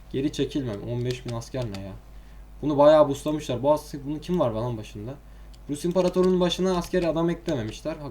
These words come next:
gayet güzel. Evet, şimdi Sırbistan Krallığı gördüğünüz gibi gaza gelerek bana savaş ilan etmişti. En azından onu bari topraklarıma katmayı başardım arkadaşlar.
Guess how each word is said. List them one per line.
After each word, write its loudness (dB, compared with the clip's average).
gayet -4
güzel. -4
Evet, -2
şimdi 2
Sırbistan 0
Krallığı 4
gördüğünüz 2
gibi 0
gaza 4
gelerek 0
bana -2
savaş 2
ilan -4
etmişti. -10
En -2
azından 0
onu 0
bari 4
topraklarıma -4
katmayı -4
başardım 0
arkadaşlar. -2